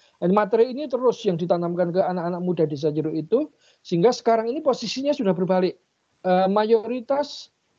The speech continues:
eh, orang Desa Jeruk sudah beragama Islam dan perpindahannya itu karena perkawinan. Karena tadi anak-anak mudanya dididik bagaimana sih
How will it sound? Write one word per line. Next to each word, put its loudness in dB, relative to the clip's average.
eh, 6
orang 2
Desa 2
Jeruk 0
sudah 0
beragama 0
Islam 0
dan 0
perpindahannya 0
itu -6
karena -2
perkawinan. -2
Karena -4
tadi 2
anak-anak -2
mudanya 0
dididik 0
bagaimana 0
sih -2